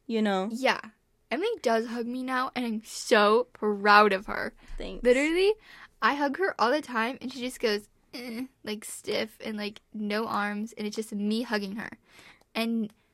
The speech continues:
Speaker 1: But that's how I show my love, you know what I
Speaker 2: Yeah,
Speaker 1: mean?
Speaker 2: and recently, you hugged me today, and I was like, "Oh my God."
Speaker 1: It's 'cause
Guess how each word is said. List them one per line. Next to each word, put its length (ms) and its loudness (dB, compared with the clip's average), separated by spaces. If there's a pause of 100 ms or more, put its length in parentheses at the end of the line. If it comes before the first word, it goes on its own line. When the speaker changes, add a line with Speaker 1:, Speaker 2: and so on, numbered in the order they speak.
(120)
Speaker 1:
But 100 2
that's 160 4
how 80 4
I 60 6
show 220 0
my 160 0
love, 260 -4
you 120 -6
know 80 -4
what 80 -6
I 60 -6
Speaker 2:
Yeah, 100 -2
Speaker 1:
mean? 120 -6
Speaker 2:
and 320 -4
recently, 440 -6 (220)
you 160 -6
hugged 200 -2
me 140 -4
today, 320 -4
and 100 -8
I 60 -8
was 120 -12
like, 220 -10 (460)
"Oh 80 -8
my 180 -8
God." 400 2 (420)
Speaker 1:
It's 200 4
'cause 240 4